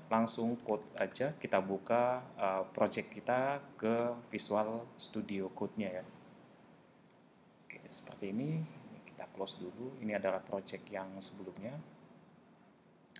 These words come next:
Oke, di sini ini adalah strukturnya, teman-teman. Eh, hal pertama yang perlu kita lakukan adalah, eh, mungkin kita perlu membuat database-nya dulu ya. Teman-teman bisa memanfaatkan,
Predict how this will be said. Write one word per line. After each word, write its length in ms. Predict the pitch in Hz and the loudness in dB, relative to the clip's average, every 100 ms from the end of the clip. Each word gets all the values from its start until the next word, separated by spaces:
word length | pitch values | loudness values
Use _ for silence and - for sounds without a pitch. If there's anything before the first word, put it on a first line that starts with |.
| - - - - - | -20 -20 -20 -20 2
Oke, 180 | 131 | 8
di 80 | 113 | 8
sini 400 | 107 117 151 160 | 10 8 8 8
ini 80 | 147 | 10
adalah 240 | 139 139 | 10 10
strukturnya, 480 | 139 143 - 143 156 | 8 4 4 4 4
teman-teman. 400 | 147 143 143 165 180 - 135 | 4 2 4 2 0 2 8
Eh, 280 | 131 135 135 - | 10 10 6 10
hal 240 | 156 156 | 10 10
pertama 400 | 160 160 180 185 | 6 8 8 6
yang 160 | 165 143 | 6 6
perlu 320 | 135 131 131 | 4 2 0
kita 400 | 139 131 123 120 | 4 8 10 10
lakukan 480 | 113 120 127 147 - | 8 6 4 4 4
adalah, 640 | 113 104 101 98 117 143 - - - - - - | 4 8 6 6 4 2 -2 -16 -18 -20 -20 0
eh, 400 | 113 107 107 107 | 6 8 8 6
mungkin 320 | 104 117 156 151 | 6 4 4 6
kita 240 | 151 151 | 6 6
perlu 320 | 127 123 151 | 6 6 6
membuat 640 | 143 113 101 104 117 - 107 | 8 6 8 8 8 6 4
database-nya 640 | 101 95 101 98 - 101 | 6 6 4 2 2 2
dulu 240 | 104 107 | 4 4
ya. 160 | 95 - | 2 2
Teman-teman 400 | 98 95 110 117 | 2 2 4 6
bisa 240 | 107 - | 6 6
memanfaatkan, 960 | 110 107 98 98 92 92 - 123 127 | 6 6 4 4 2 0 2 4 6